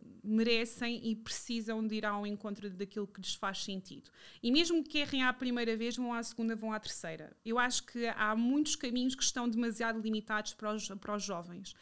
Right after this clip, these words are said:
Eh, nomeadamente dizer assim ao teu nono ano, logo, dizerem-te assim, "Agora tens que escolher aqui uma área." Epá,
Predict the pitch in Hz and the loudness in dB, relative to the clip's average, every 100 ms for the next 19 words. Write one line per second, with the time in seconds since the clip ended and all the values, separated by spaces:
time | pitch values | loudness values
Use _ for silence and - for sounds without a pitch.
0 | - - - - 202 202 208 240 247 240 | -20 -20 -12 0 2 4 4 4 4 4
1 | 233 247 247 247 240 233 - 233 208 196 | 4 2 2 0 0 -2 -2 -2 2 2
2 | 190 190 185 220 208 240 233 233 233 214 | 2 0 -2 -2 0 2 2 2 2 0
3 | 180 170 190 208 202 185 - - 202 214 | -2 -4 -2 0 0 -2 -8 -6 -2 -2
4 | 214 220 - 190 196 247 262 269 - - | -2 -4 -6 -6 0 0 0 -2 -2 -4
5 | - 247 240 240 226 220 208 185 175 - | -4 -4 -4 -2 0 2 0 -2 -8 -8
6 | - - 294 214 - | -14 -8 -2 -2 -2